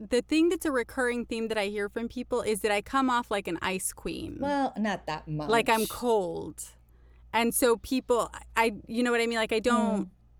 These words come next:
Speaker 1: people don't always say it's an intimidation thing.
Speaker 2: Mm.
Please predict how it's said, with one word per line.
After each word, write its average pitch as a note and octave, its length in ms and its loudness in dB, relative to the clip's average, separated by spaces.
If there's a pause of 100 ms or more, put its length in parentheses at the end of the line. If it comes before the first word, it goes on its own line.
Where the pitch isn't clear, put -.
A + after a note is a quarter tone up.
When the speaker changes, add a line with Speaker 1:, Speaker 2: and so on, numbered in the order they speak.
(180)
Speaker 1:
people C#4 300 2
don't B3+ 200 2
always A3 300 4
say A3 140 4
it's G#3+ 120 -2
an A3 80 -2
intimidation G3+ 840 -2
thing. D#4+ 420 4
Speaker 2:
Mm. - 60 -8